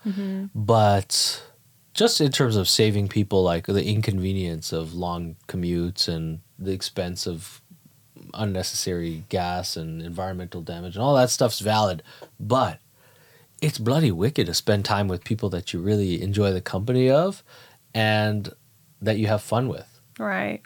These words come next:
Speaker 2: And you can't, I don't believe you can replicate that digitally. It just,
Speaker 1: Mm-hmm.
Speaker 2: like, as someone who, I, I used to be, uh, in the open source software community for many
Speaker 1: Mm-hmm.
Speaker 2: years in different, uh, open source projects, managing teams that were, you know,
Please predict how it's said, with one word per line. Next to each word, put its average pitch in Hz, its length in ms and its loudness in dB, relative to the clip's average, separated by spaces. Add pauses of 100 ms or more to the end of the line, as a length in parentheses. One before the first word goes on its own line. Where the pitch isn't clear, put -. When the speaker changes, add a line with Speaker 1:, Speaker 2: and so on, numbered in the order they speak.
Speaker 2:
And 113 180 2
you 113 100 2
can't, 104 520 -4
I 101 100 0
don't 104 220 0
believe 85 260 -6
you - 80 -12
can - 160 -12
replicate - 460 -12
that 82 180 -4
digitally. 87 420 -8 (340)
It 107 160 -2
just, 98 240 0
Speaker 1:
Mm-hmm. - 60 -2
Speaker 2:
like, 98 260 -2 (380)
as 110 140 2
someone 135 220 2
who, 120 300 2
I, 107 340 2
I 107 140 2
used 123 260 2
to 117 60 -4
be, 110 340 0
uh, 92 420 -4 (580)
in 110 100 -2
the 101 120 0
open 110 220 2
source 101 280 0
software 101 440 2
community 90 500 -4
for - 160 -8
many 85 180 -2
Speaker 1:
Mm-hmm. 82 80 -2
Speaker 2:
years 80 260 -8 (520)
in 98 140 0
different, 95 420 -2
uh, 90 200 -2
open 98 220 -4
source 104 180 -4
projects, 87 500 -4
managing 98 460 -2
teams 95 380 -4
that 85 120 -2
were, 90 240 -6 (460)
you 107 100 -4
know, 85 300 -6